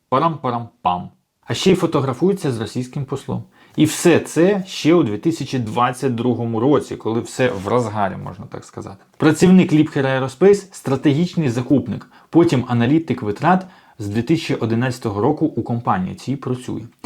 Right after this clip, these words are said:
А у дві тисячі двадцять другому році поїхав до Росії з групою, е,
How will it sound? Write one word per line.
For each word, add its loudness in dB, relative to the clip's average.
А 6
у 6
дві 2
тисячі 2
двадцять -2
другому 0
році 4
поїхав 0
до 4
Росії -2
з -2
групою, 2
е, 0